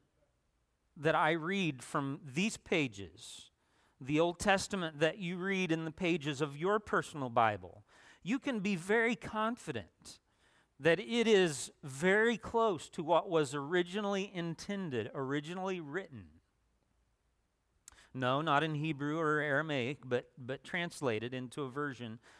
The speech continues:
that you can read and understand. And we'll talk a little bit about that in a few minutes. Well, what about the New Testament? You know, the New Testament is the part, if,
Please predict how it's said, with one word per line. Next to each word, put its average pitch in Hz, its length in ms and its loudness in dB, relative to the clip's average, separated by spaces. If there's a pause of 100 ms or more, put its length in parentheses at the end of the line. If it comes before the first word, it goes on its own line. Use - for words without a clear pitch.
(180)
that 127 120 -4
you 131 120 -6
can 139 220 -6
read 127 340 -2
and 131 160 -6
understand. 123 720 -8
And 110 100 -12
we'll 113 160 -10 (220)
talk 127 260 2 (760)
a 131 40 -10
little 131 180 -4
bit 123 140 2
about 113 300 2
that 104 260 -2
in 120 80 -10
a 110 40 -10
few - 160 -14
minutes. 117 500 -10 (1800)
Well, 208 220 4
what 254 140 8
about 247 360 8 (320)
the 202 160 2
New 240 220 2
Testament? 127 580 0 (1600)
You 196 120 2
know, 185 140 6
the 160 100 2
New 254 160 0
Testament 190 500 4
is 135 140 0
the 147 80 -4
part, 165 340 4
if, 151 160 2